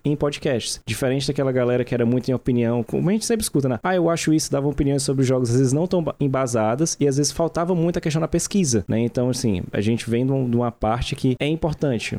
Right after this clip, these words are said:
Você como jornalista, então eu, assim, como professor, e minha, a minha aventura, às vezes, na parte de jornalismo de games, eu sempre procuro saber de onde vem aquela informação, de bater se ela é verdadeira com, com outras opiniões.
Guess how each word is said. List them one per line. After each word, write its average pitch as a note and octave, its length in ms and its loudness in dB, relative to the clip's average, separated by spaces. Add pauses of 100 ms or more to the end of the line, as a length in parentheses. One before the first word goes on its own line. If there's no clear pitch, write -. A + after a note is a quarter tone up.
Você A#2+ 180 -2
como B2 180 2
jornalista, A2+ 760 0
então G#2+ 400 0 (100)
eu, A2+ 160 2
assim, A2+ 160 0
como A2+ 160 0
professor, A#2 260 0
e A#2 80 0
minha, C3+ 280 0 (100)
a B2 60 0
minha C3+ 120 2
aventura, D3+ 400 2
às C3 100 0
vezes, C3+ 160 2
na B2 80 0
parte A2 180 0
de A#2+ 60 2
jornalismo A2+ 440 2
de A2 80 2
games, C3 420 0
eu - 80 0
sempre E3 280 0
procuro E3 300 0
saber D3 440 0 (180)
de C#3+ 120 0
onde D#3 140 0
vem D3+ 120 0
aquela C3+ 180 0
informação, B2+ 720 0 (140)
de A2+ 100 2
bater B2+ 440 0
se C#3 120 -2
ela A#2+ 160 2
é A2+ 140 2
verdadeira A2+ 480 2
com, A2 320 2
com A2+ 160 0
outras A2 260 2
opiniões. A2+ 640 0